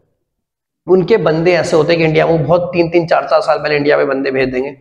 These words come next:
कोई ढाबे में काम कर रहा होगा, चाय की दुकान पे कोई चाय बना रहा होगा, और time आने पे जब उन्हें कोई terrorist activities करनी होती है तो उनको message करते, ट्रिगर करते कि भाई एक साथ।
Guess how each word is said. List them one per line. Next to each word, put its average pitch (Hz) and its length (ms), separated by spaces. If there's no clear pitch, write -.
कोई 156 80
ढाबे 135 280
में 143 120
काम 131 240
कर 131 140
रहा 127 120
होगा, 123 160
चाय 131 220
की 135 100
दुकान 139 300
पे 139 80
कोई 139 120
चाय 131 220
बना 127 160
रहा 123 100
होगा, 131 120
और 175 180
time 208 260
आने 196 160
पे 190 100
जब 190 160
उन्हें 190 160
कोई 190 100
terrorist 170 300
activities 175 460
करनी 175 260
होती 185 220
है 151 80
तो 165 140
उनको 165 180
message 165 340
करते, 165 260
ट्रिगर 165 320
करते 160 260
कि 160 80
भाई 165 100
एक 151 100
साथ। 120 140